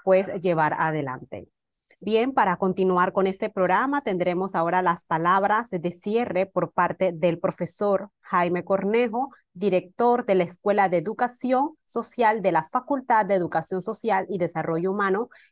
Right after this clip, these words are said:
quienes organizaron esta importante conferencia para el día de hoy.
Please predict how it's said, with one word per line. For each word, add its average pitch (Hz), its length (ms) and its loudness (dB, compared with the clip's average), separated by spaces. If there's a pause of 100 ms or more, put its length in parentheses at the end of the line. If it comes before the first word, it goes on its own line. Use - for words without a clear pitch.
(140)
quienes 277 400 2
organizaron 233 800 0
esta 202 320 -2
importante 202 600 -2
conferencia 233 640 -2
para 165 240 0
el 156 100 -2
día 156 240 -4
de 151 120 -6
hoy. 127 180 -10